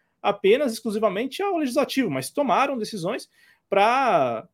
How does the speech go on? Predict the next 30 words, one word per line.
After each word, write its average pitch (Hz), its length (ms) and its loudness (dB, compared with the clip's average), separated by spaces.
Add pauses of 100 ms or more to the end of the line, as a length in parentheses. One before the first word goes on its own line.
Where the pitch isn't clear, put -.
(200)
tocar 190 720 4
a 135 40 -4
campanha 165 420 -2
eleitoral 156 400 0
e 170 40 -4
por 226 120 -4
aí 302 100 -2
vai. 180 160 2
Então, 262 300 -2 (260)
fechando 254 300 0
esse 277 160 -4
parênteses, 156 680 -2 (280)
é, 151 260 -2
o, 127 40 -8 (540)
o, 143 40 -12 (340)
a, 127 400 -2
a 139 40 -4
crítica 277 460 0
que - 100 -4
algumas 165 300 2
pessoas 156 260 -6
devem, 156 380 -2 (360)
e, 143 380 -8
e 135 40 -16
devem 170 240 0
estar 175 200 -2
se - 160 -10
fazendo 151 260 2
neste 143 200 -2
momento, 135 400 -4